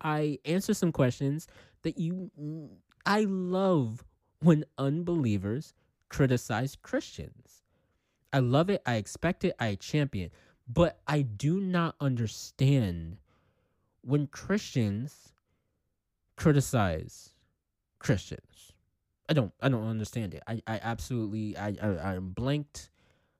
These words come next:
Can't understand it. And here's where the problem lies. When a Christian, a, a, a man of faith,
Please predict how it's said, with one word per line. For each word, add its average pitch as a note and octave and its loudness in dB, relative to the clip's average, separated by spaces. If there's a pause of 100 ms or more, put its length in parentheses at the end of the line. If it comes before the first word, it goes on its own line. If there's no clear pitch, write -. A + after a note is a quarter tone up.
(220)
Can't D3 2
understand A#2 0
it. - -12 (640)
And C3 0
here's D#3 -2
where A2+ -2
the F#2 -12 (240)
problem B2 -2 (100)
lies. A2+ -8 (500)
When D#3+ 2
a C#3+ 2
Christian, - 0
a, A#2 -6
a, A#2 -6
a A#2 -4
man A#2+ 0
of G3 -2
faith, A2 0